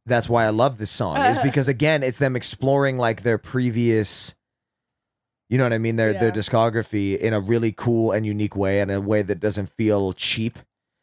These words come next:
Speaker 1: It feels, again, very polished, very, um, there's, there's a lot of passion within this song. I love it a lot. It's a very chilled out song in comparison to Born Again.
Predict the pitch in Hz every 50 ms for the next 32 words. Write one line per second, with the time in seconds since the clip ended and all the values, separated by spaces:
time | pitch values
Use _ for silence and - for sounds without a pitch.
0 | _ _ - 107 - - 120 113 107 98 87 - 104 92 110 101 92 101 104 101
1 | 98 95 92 - 95 98 98 90 92 95 95 - - 98 87 104 98 98 98 95
2 | 95 95 95 90 - _ _ _ _ _ _ _ _ _ _ _ _ _ _ _
3 | _ _ _ _ _ _ _ _ - 113 107 104 98 92 87 90 95 113 107 -
4 | 90 113 120 110 113 113 107 95 - - 104 95 92 90 - 95 90 87 - -
5 | 92 87 90 87 87 82 - - 98 85 82 87 90 85 73 87 95 92 87 90
6 | 87 95 92 85 82 85 90 98 87 101 113 113 123 131 147 151 135 - - 120
7 | 113 101 95 98 98 - 107 101 104 104 101 - 95 - 101 92 90 85 - 98
8 | 92 87 90 87 85 82 80 _ _ _ _ _ _ _ _ - - 123 120 117
9 | 110 92 113 110 107 113 127 165 175